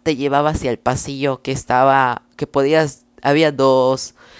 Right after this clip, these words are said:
direcciones. O caminabas un pedacito y luego tenías a la izquierda que te podías ir a la sala y a la puerta principal. O te podías ir a la derecha que te llevaba hacia la cocina y hacia el patio, ¿no? Y luego teníamos, eh, del lado derecho,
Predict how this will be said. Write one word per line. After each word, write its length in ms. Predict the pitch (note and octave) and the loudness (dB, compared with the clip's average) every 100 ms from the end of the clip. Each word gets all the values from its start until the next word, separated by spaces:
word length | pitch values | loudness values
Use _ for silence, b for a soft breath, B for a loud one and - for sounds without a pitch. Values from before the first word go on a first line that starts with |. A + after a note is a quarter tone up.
| B | B
direcciones. 720 | D3+ D3 B2+ - C#3 B2+ C3 | 2 2 2 -4 -4 -6 -8
O 80 | - | -4
caminabas 340 | C#3+ D3+ G3+ G3 | -2 -2 -4 -6
un 100 | F#3 | -4
pedacito 600 | D3 C3 C#3 G#3 A3 - | -2 -2 -4 -4 -4 -4
y 80 | D#3 | -2
luego 340 | D3+ D#3 D#3+ | -2 -2 -4
tenías 400 | C#3+ D3+ E3+ - | -6 -6 -4 -2
a 60 | C#3 | -4
la 100 | B2 | -4
izquierda 640 | B2+ - F3+ G3 A3 A3+ B B B | -6 -6 -2 -2 -2 -6 B B B
que 100 | - | -6
te 100 | D3 | -2
podías 360 | - D#3+ D#3+ D#3+ | 2 4 4 2
ir 60 | |
a 40 | C#3+ | -2
la 140 | C3 | -2
sala 280 | - D#3+ G3 - | 0 0 0 -4
y 180 | D3 | -2
a 100 | C3 | -2
la 140 | A#2+ A#2 | -2 -2
puerta 280 | B2+ B2+ A#2+ | -4 -4 -8
principal. 640 | A#2+ A#2 - C3 C3 - | -10 -12 -2 0 0 -4
O 80 | C3+ | -8
te 100 | - | -6
podías 340 | C#3+ D3 D3+ B2 | -4 -4 -4 -4
ir 80 | C3 | -4
a 40 | |
la 100 | A#2+ | -2
derecha 460 | A#2+ B2+ E3+ G#3+ G#3 | -2 -2 -2 -6 -8
que 380 | - D3+ C3+ B B B B | -8 -8 -10 B B B B
te 100 | D3+ | -2
llevaba 300 | C3+ C#3+ D3+ | 0 2 2
hacia 160 | D3+ B2+ | 0 -2
la 120 | B2 | -2
cocina 420 | B2+ - D#3+ E3+ | -6 -6 -6 -4
y 100 | C3+ | -2
hacia 240 | B2+ A2+ - - | -4 -6 -12 -6
el 140 | C3+ B2+ | -4 0
patio, 380 | C3 - B2 | -2 -2 -6
¿no? 180 | B2+ E3+ B B B B _ | -8 -10 B B B B _
Y 120 | F#3 | 0
luego 240 | F#3+ G3 G3 | 2 2 0
teníamos, 640 | F3+ F3+ F3+ E3+ D3+ - - | -4 -6 -2 -2 -4 -6 -6
eh, 460 | C#3+ B2+ B2 - - _ _ | -2 0 -2 -4 -12 _ _
del 180 | C#3+ C#3+ | -2 2
lado 240 | D3 D3 | 2 2
derecho, 640 | D#3+ E3+ E3+ - C#3+ C#3 | 0 -2 -4 -6 -8 -10